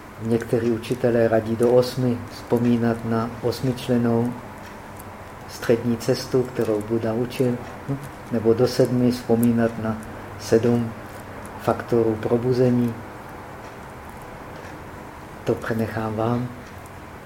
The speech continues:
Ale na každý pád ne méně než pět a ne více než deset. Jestliže vědomí se začne zabývat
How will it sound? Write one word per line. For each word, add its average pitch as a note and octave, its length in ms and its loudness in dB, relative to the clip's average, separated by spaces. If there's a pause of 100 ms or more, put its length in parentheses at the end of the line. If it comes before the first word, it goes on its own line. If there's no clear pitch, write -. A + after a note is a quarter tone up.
(260)
Ale A2+ 200 4
na A#2+ 100 4
každý B2+ 400 6
pád B2 340 6
ne B2 240 6
méně B2 360 6
než B2 220 0
pět B2+ 460 2
a A#2+ 100 4
ne A#2+ 180 2
více A2+ 400 -2
než A2 160 0
deset. A2 320 -4 (1120)
Jestliže C#3 720 10 (4000)
vědomí C3+ 580 8
se C#3 160 2
začne B2+ 400 8
zabývat B2+ 600 6